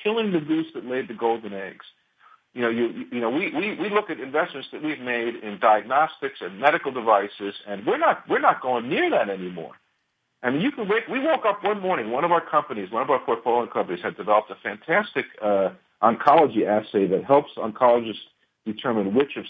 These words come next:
several chemotherapy agents they should give to a person that has cancer. And we were, we were on our way to an I P O, and we wake up one morning and we get a completely spurious no coverage decision from a Medicare bureaucrat, and sixty percent of our income goes away.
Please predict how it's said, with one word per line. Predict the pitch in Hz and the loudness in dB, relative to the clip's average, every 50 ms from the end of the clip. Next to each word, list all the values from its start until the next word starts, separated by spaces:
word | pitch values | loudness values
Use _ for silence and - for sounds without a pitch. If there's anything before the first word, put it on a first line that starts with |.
| - | -4
several | - 123 120 120 107 | -2 -2 -2 -2 -4
chemotherapy | 107 - 127 113 107 104 104 113 107 110 - 101 95 | -6 -8 -8 -8 -6 -4 0 0 0 0 -2 -4 -4
agents | 90 85 90 90 87 - | -4 -4 -6 -10 -12 -10
they | - 85 | -10 -8
should | - - 98 87 - | -8 -8 -12 -10 -6
give | 101 98 95 - - | -6 -6 -6 -6 -10
to | - | -16
a | 90 | -12
person | - - 95 90 - 90 | -8 -6 -6 -6 -8 -10
that | 90 92 | -10 -10
has | 87 87 - - | -10 -10 -8 -6
cancer. | - 170 226 220 - 208 - - _ _ _ _ _ _ _ _ _ _ - | -6 -6 -6 -6 -6 -8 -8 -10 _ _ _ _ _ _ _ _ _ _ -2
And | 131 127 120 117 113 113 110 | 0 2 2 2 0 0 0
we | 143 226 | 0 2
were, | 269 233 151 120 - - - - _ - - _ - 135 | 2 2 2 0 -2 -4 -12 -18 _ -20 -20 _ -12 -6
we | 185 | -2
were | 247 277 190 | 2 4 4
on | 156 165 202 208 | 6 6 6 6
our | 175 147 | 6 4
way | 147 156 | 4 2
to | 156 143 | 2 2
an | 135 127 | 2 4
I | 127 135 127 | 4 2 2
P | - - 120 110 127 | -2 -2 -2 2 4
O, | 151 156 143 127 | 4 4 4 4
and | - 113 113 | 2 2 0
we | 117 | 0
wake | 113 120 151 202 - | 2 2 2 4 4
up | 254 247 254 - | 2 0 2 0
one | 233 214 208 | -2 -2 0
morning | - 113 113 131 160 226 262 254 - _ _ _ _ _ _ _ - | 0 0 0 0 -2 -4 -6 -8 -14 _ _ _ _ _ _ _ -2
and | 135 139 139 | 0 0 2
we | 139 135 | 2 0
get | 127 123 143 135 135 123 | 0 0 2 2 2 2
a | 113 110 | 0 -2
completely | - - 123 107 - - 165 185 233 220 233 220 175 - - | -4 -8 -12 -12 -10 -6 -6 -6 -4 -4 -6 -8 -8 -8 -10
spurious | - 175 175 180 175 160 156 156 - | -6 -4 -2 -2 -2 -2 -4 -6 -4
no | 147 147 151 156 | -2 -2 -2 -2
coverage | - - 156 151 156 147 139 - | 0 0 0 2 2 -2 -6 -6
decision | - 123 - - 123 113 113 139 139 143 - | -10 -14 -10 -8 -8 -8 -6 -8 -10 -12 -10
from | - 107 104 | -8 -6 -4
a | 101 | -2
Medicare | 101 127 139 147 139 - - 123 113 110 - | 2 2 2 2 0 -2 -6 -6 -6 -6 -4
bureaucrat, | 104 95 98 104 - - 104 95 113 - - - _ _ _ _ _ - | 0 0 0 0 0 0 0 0 0 0 -2 -8 _ _ _ _ _ -6
and | 143 143 - - _ _ _ - - - | -4 -4 -6 -6 _ _ _ -6 -2 -2
sixty | 214 208 - 214 | -2 -2 -4 -10
percent | - 220 254 247 | -4 0 0 2
of | 240 240 | 2 2
our | 226 262 | 0 0
income | 330 320 302 226 | 0 -2 -2 0
goes | 160 120 90 87 - | 0 0 0 0 -2
away. | 87 85 90 87 - | -4 -4 -4 -4 -6